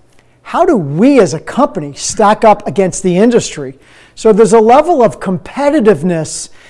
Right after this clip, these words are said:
that you're drawing out of your staff. And then internally, how do your clinics,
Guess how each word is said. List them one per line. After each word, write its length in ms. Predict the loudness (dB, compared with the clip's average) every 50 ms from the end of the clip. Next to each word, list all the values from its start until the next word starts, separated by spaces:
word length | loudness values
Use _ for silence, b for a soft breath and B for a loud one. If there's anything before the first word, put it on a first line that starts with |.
| b b b
that 240 | 2 2 2 2 2
you're 220 | 2 2 2 2
drawing 800 | 0 -4 -8 -6 -2 2 4 4 6 6 4 4 2 0 -2 -4
out 280 | -6 -2 0 2 2 2
of 140 | 2 2
your 140 | 2 0 0
staff. 680 | -2 -4 -6 -4 -2 -2 0 -2 -2 -4 -8 -12 -20 -20 _ b b b b b b b b b
And 200 | -2 0 2 4
then 360 | 4 4 4 4 2 0 -4 -10 -20 -20 _ _ _ _ _ _ 0
internally, 920 | 0 0 0 0 -2 -2 0 0 2 2 2 2 2 0 0 -2 -4 -8 -16 _ _ _ _ _ _ _ _ _ _
how 160 | -6 0 2
do 100 | 2 2
your 220 | 2 2 0 0 0
clinics, 880 | -2 -4 0 2 4 4 4 4 2 0 -2 -6 -8 -8 -10 -12 -18